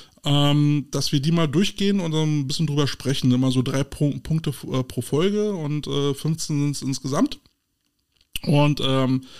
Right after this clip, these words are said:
da seid ihr dann auch herzlich mit eingeladen, mitzudiskutieren. Äh, ich glaub, das wird sch-, äh, spaßig bis spannend.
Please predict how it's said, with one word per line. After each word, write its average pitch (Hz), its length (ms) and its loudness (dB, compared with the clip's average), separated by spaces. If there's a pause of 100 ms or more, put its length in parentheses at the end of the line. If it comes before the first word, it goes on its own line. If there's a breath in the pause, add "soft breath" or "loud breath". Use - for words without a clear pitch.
(100 loud breath)
da 131 160 0
seid 151 240 0
ihr 175 60 -2
dann 160 160 0
auch - 160 -6
herzlich - 340 -4
mit 151 180 -2
eingeladen, 139 560 0
mitzudiskutieren. 131 960 -2
Äh, 131 280 -6
ich - 120 -12
glaub, 127 180 -8
das - 240 -6
wird 135 160 -2
sch-, - 400 -10
äh, 127 140 -4
spaßig - 560 -6
bis - 120 -6
spannend. - 500 -8